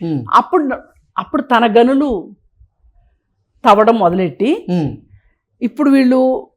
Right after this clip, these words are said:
Speaker 2: తొమ్మిది రూపాయలకు అమ్మారు అనుకుందాం, for example.
Speaker 1: ఉమ్.
Speaker 2: వాడు రేపొద్దున వంద రూపాయలు పెట్టినా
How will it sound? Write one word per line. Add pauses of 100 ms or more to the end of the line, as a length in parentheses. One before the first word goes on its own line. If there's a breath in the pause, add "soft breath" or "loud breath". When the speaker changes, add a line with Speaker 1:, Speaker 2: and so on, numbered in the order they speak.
(640)
Speaker 2:
తొమ్మిది
రూపాయలకు
అమ్మారు
అనుకుందాం, (1400)
for
example. (160)
Speaker 1:
ఉమ్. (380 soft breath)
Speaker 2:
వాడు
రేపొద్దున
వంద
రూపాయలు
పెట్టినా